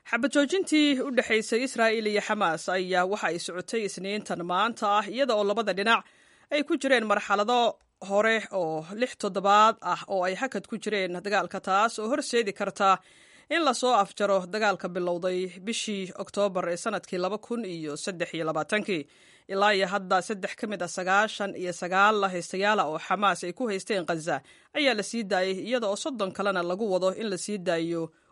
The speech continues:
wejiga labaad ee heshiiska labada dhinac ay gaareen. Israa'iil ayaa sidoo kale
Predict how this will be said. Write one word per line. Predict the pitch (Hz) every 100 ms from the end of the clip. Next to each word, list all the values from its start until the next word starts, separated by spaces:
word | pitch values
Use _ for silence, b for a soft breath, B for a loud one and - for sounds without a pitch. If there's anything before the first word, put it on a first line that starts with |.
| -
wejiga | 254 220 185
labaad | 175 175 170 170
ee | - 180
heshiiska | 180 - 180 - - 151 147
labada | 180 180 165
dhinac | 160 170 156
ay | 151
gaareen. | 156 160 202 180 - B B B B B
Israa'iil | 294 370 285 262
ayaa | 254 233
sidoo | 277 226
kale | 196 214